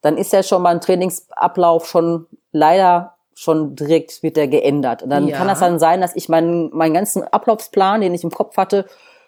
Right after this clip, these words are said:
Speaker 1: komplett spontan, ähm, neu verwerfe und was ganz anderes mache. Also
Speaker 2: Ja.
Speaker 1: ich bin, was da angeht, was angeht, eigentlich sehr, sehr flexibel.
Speaker 2: Mhm.
Speaker 1: Ich brauche halt nur immer meine schweren Grundübungen.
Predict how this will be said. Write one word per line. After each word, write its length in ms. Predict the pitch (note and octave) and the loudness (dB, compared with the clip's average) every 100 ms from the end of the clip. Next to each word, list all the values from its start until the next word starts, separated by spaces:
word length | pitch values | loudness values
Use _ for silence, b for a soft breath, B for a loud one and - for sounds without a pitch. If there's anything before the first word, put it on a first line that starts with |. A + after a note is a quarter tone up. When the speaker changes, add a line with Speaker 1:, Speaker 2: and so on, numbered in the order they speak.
| _ - | _ -4
Speaker 1:
komplett 520 | A3+ C4+ C#4+ A#3 - | 0 0 0 -2 -2
spontan, 840 | - G3 G3 - F#3 F#3+ G3+ G3+ F#3 | -2 -2 0 0 2 2 -2 -4 0
ähm, 440 | F3+ F3 F3+ F3+ | 2 2 0 0
neu 200 | E3+ F#3+ | 2 2
verwerfe 640 | F#3+ F3 D3+ F3 G#3 A3+ | 2 0 2 2 0 0
und 280 | G#3 F#3 F3+ | 0 0 -2
was 100 | F#3 - | -2 0
ganz 180 | A#3 | -2
anderes 420 | - A#3+ E3+ C3+ C#3 | -2 -2 -2 -4 -6
mache. 340 | A#2+ C3+ - | -10 -10 -8
Also 160 | D3 D#3 | -4 0
Speaker 2:
Ja. 300 | D3+ A3 D#4 B B B B | 0 -2 -8 B B B B
Speaker 1:
ich 160 | E3+ - | -14 -2
bin, 220 | G3+ G#3+ | 0 2
was 160 | G3+ G#3 | 0 2
da 120 | G3+ | 0
angeht, 340 | G3 G#3 G3+ F#3 | 2 2 0 -2
was 120 | - | -8
angeht, 240 | F#3+ F#3 | -4 -4
eigentlich 300 | F3 F3 E3+ | -4 -6 -6
sehr, 340 | D3+ F3 G3 F3+ | 0 2 2 0
sehr 280 | F3 F3 | 0 0
flexibel. 840 | F3 E3+ E3+ - E3+ D3+ B2+ A2+ - - | -2 -4 -6 -6 -6 -2 -2 -2 -8 -14
Speaker 2:
Mhm. 360 | G3+ G3+ D#4 - - | -10 -10 -10 -10 -8
Speaker 1:
Ich 140 | D3+ | -4
brauche 260 | - G3 G3 | 0 0 0
halt 100 | G#3+ | 0
nur 100 | A3 | 2
immer 140 | A3+ | 2
meine 260 | G#3 G3 G3 | 2 0 -2
schweren 460 | - F3+ F#3+ F#3+ | -4 0 2 2
Grundübungen. 760 | F#3+ F#3 F3+ D3 B2 A#2+ A#2+ B2 | 0 0 -2 -4 -4 -4 -8 -10